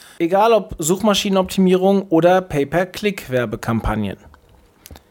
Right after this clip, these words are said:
Es gibt eine ganze Reihe von Problemen in der Gestaltung einer Website,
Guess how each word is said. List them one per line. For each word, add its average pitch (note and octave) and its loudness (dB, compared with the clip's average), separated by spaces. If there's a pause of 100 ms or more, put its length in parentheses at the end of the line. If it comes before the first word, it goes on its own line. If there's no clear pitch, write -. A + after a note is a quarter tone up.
(480)
Es F3 0
gibt C4 0
eine A3+ 4
ganze A#3+ 0
Reihe F#3 4
von G3 0
Problemen E3 2
in E3 0
der D3+ 0
Gestaltung E3 -2
einer D#3 0
Website, F3+ -2